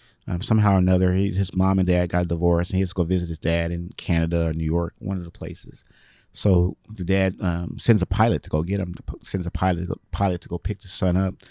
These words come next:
So as they're going back, the pilot has a heart attack. Pilot has a heart attack and dies in the middle of the plane. And so the son, the son has to fly the plane. And so he, fl-, somehow or another, he found a way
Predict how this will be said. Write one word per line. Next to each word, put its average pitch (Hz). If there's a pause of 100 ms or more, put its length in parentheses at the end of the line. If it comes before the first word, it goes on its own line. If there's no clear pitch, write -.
(340)
So -
as 98
they're 98
going 90
back, 92
the -
pilot 92
has 87
a 85
heart 104
attack. - (400)
Pilot 95
has 92
a -
heart 113
attack - (540)
and 90
dies 85
in 85
the 85
middle 90
of 87
the 90
plane. 101 (400)
And 87
so 87
the 85
son, 95 (500)
the 87
son 95
has 87
to 90
fly 85
the 85
plane. 98
And 87
so 90
he, 107
fl-, - (320)
somehow 98
or -
another, 92
he 95
found 92
a 90
way 87